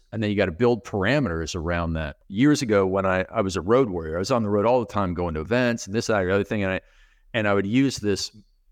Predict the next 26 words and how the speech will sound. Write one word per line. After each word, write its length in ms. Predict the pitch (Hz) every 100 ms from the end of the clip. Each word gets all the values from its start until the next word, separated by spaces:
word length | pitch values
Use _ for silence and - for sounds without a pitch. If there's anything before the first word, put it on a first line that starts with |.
| _ 104
I 40 |
would 140 | 95
say 200 | - 147
in 60 | 127
my 120 | 101
mind, 340 | 90 110 110 95
"Oh, 80 |
you 140 | 104 95
never 240 | 117 123
know 200 | 110 107
who 120 | 92
you're 140 | 98 90
gonna 180 | 92 85
meet. 340 | 101 117 101
You 140 | 95
never 180 | 98 120
know 140 | 110 104
what 200 | 92 98
you're 60 |
gonna, 220 | 98 92 95
you 100 | 113
know, 100 | 104
never 200 | 113 120
know 160 | 120 113
the 100 | 101
connection." 560 | 92 98 117 - 90